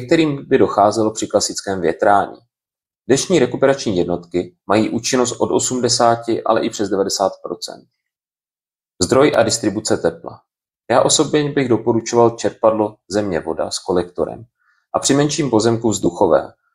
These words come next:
ale u toho si musíte dát pozor na zvýšený hluk a sníženou účinnost v mrazu. Je dobré se přizpůsobit provozu domu za účelem maximalizace zisku. Například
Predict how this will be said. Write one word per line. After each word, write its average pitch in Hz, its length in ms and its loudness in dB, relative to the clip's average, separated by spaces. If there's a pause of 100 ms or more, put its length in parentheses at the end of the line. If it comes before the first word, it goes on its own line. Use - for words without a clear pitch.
(240)
ale 123 180 4
u 110 120 -2
toho 120 260 4
si 120 140 0
musíte 120 340 0
dát 110 240 2
pozor 87 480 0 (540)
na 101 220 0
zvýšený 113 520 0
hluk 80 320 -4 (180)
a - 60 2
sníženou 104 440 0
účinnost 92 440 0
v 82 160 -8
mrazu. 85 360 0 (220)
Je 156 80 -10
dobré 147 260 -12
se - 120 -14
přizpůsobit 120 600 -16
provozu 107 340 -14
domu 95 380 -18
za 98 120 -10
účelem 120 360 -14
maximalizace 104 680 -12
zisku. - 520 -20 (760)
Například 165 540 -14